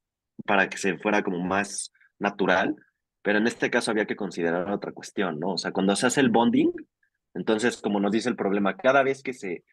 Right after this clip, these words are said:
libere la barrera, estos hilos tienen que llamar a la función bond, ¿no? Esto se puede ver aquí, bond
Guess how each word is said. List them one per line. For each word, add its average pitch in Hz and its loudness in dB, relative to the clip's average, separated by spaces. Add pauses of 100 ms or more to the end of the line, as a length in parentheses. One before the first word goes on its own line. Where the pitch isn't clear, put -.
(180)
libere 110 2
la 127 6
barrera, 120 2 (200)
estos 131 -10
hilos 139 0
tienen 127 -6
que 107 -8
llamar 95 -2
a 107 2
la 82 -4
función 90 -6
bond, 80 0 (200)
¿no? 117 -8 (320)
Esto 107 -6
se 92 -4
puede 95 2
ver 90 4
aquí, 82 -2
bond 85 -4